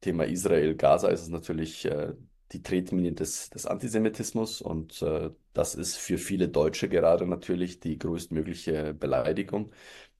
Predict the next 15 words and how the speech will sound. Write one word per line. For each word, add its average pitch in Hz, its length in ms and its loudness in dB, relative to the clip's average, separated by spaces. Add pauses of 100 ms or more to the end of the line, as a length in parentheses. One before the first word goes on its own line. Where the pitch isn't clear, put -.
Aber 104 160 6
diese 120 540 8 (120)
Etiketten 123 480 2
werden 104 240 8
eben 107 160 6
so 110 540 2
massiv, - 800 -2
ähm, 92 540 0 (420)
inflationär 98 760 4
gebraucht, - 520 6
dass - 120 -2
sie 92 40 -4
sich 92 160 0
auch 90 120 0
abnutzen. - 600 -2